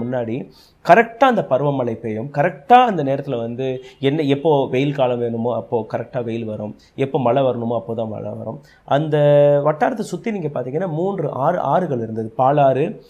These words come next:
ஆ, ரெண்டு இன்னும் ஆறுகளை நான் மறக்கிறேன். இன்னைக்கு போய் பார்த்தீங்கன்னா, அந்த, ஆ, அந்த இடத்த நீங்க போய் பார்த்தீங்கன்னா, கம்ப்ளீட்டா ஒரு வறண்ட பூமியா இருக்கு. இதற்கான இன்னொரு காரணம்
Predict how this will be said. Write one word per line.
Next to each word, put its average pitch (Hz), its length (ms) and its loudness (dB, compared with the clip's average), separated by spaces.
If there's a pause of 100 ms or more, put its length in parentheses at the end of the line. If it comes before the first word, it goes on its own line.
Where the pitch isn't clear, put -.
(320)
ஆ, 131 300 8 (800)
ரெண்டு 156 400 2
இன்னும் 151 220 0
ஆறுகளை 139 400 2
நான் 113 260 -2
மறக்கிறேன். 117 440 -6 (240)
இன்னைக்கு 185 340 -2
போய் 254 260 -2
பார்த்தீங்கன்னா, 165 340 -4
அந்த, 135 540 0 (260)
ஆ, 135 360 2 (260)
அந்த 160 240 2
இடத்த 220 200 2
நீங்க 220 280 -2
போய் 147 180 2
பார்த்தீங்கன்னா, 147 360 -4 (220)
கம்ப்ளீட்டா 233 480 -2
ஒரு 147 140 -2
வறண்ட 214 380 0
பூமியா 135 420 -2
இருக்கு. 123 200 -6
இதற்கான 160 400 0
இன்னொரு 156 340 -2
காரணம் 156 480 0